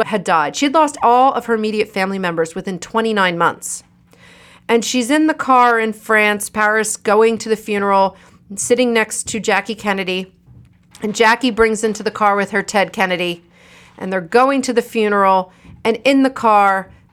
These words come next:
Ted Kennedy starts launching a negotiation into, is Jackie really just gonna get what's in the estate plan?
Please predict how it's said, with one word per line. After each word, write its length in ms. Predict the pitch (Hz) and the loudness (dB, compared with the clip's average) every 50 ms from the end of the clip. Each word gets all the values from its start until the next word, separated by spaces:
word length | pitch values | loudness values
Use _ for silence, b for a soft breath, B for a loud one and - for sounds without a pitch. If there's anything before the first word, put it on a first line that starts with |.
| b | b
Ted 300 | - - 240 247 240 226 | -8 -2 0 0 0 0
Kennedy 440 | - 220 240 220 214 208 208 185 208 | 0 -2 0 0 0 0 -2 -2 -4
starts 340 | 196 - - 196 185 185 - | -4 -2 -2 -2 -2 -2 -4
launching 440 | 196 196 190 190 185 - - 202 185 | -2 -2 -2 -2 -2 -4 -8 -8 -6
a 60 | 175 | -6
negotiation 1040 | 175 175 165 180 180 170 - - 175 170 170 170 170 - - - 151 127 - - - _ _ _ _ b b b b b b b b b b b _ _ _ - | -6 -6 -4 -6 -6 -6 -6 -6 -6 -4 -4 -4 -6 -6 -4 -2 -2 -2 -4 -8 -14 _ _ _ _ b b b b b b b b b b b _ _ _ 0
into, 640 | 226 220 208 - - 220 196 185 180 170 175 175 - _ _ _ | 0 0 0 0 -2 0 0 0 -2 -4 -8 -12 -18 _ _ _
is 160 | 226 190 - | -6 -2 0
Jackie 320 | - 233 226 226 247 226 | 0 0 0 0 -2 0
really 240 | 208 214 214 214 208 | 2 4 4 4 4
just 180 | 190 196 - - | 2 -2 -4 -4
gonna 160 | 220 196 185 | -4 -4 -2
get 200 | 165 196 170 - | -2 -2 -2 -2
what's 160 | 175 175 - | -4 -6 -6
in 100 | 190 175 | -6 -6
the 100 | 170 165 | -4 -4
estate 400 | 160 160 - - 180 160 - - | -4 -4 -4 -4 -4 -6 -6 -6
plan? 340 | - 170 151 87 65 - | -6 -8 -6 -6 -8 -12